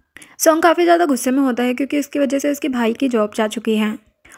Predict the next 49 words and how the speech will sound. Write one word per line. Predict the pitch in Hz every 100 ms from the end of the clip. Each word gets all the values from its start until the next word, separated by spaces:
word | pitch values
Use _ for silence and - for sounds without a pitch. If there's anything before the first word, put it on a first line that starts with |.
| -
और | 302 311
उसे | 349
अब्रॉड | 302 330 339
जाना | 254 220 226
पड़ | 233
रहा | 220 226
है। | 226 240
यहाँ | 247 254
पर | 302
उसके | 320 339
फ्रेंड्स | 311 247 226 240 -
गुविन | 254 277
के | 277
बारे | 294 277
में | 285
ही | 285
बात | 269 262
कर | - 214
रहे | 208 226
होते | 226 214
हैं। | 226 226
सॉन्ग | 247 226
से | 247
पूछते | 247 233 226 285
हैं | 262
कि | 294
वो | 320
लड़की | 311 302 330
कहाँ | 302 214 214
है | 214
अभी। | 214 220 220 - _ _ - - - -
एक | 320 262
फ्रेंड | 320 330
कहता | 349 330
है | 330
कि | 349
मैंने | 330 330
आते | 311 320
टाइम | 320 320
देखा | 254 220 240
था, | 240
हमारे | 240 247 294
नेक्स्ट | 294 233 -
वाले | 240 247
रूम | 262 208
में | 214
बैठी | 214 202 220
हुई | 220 214
है। | 214